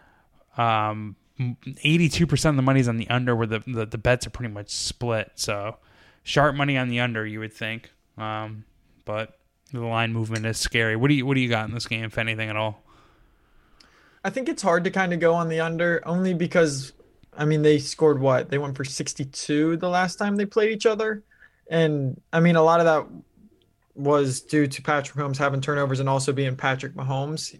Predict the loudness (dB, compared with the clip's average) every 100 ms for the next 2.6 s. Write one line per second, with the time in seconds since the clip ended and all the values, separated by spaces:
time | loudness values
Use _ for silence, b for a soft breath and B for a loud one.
0 | -4 -2 2 2 0 -6 _ -12 -6 -4
1 | 0 0 0 0 -2 -4 -6 -4 -4 -4
2 | -6 -4 0 2 2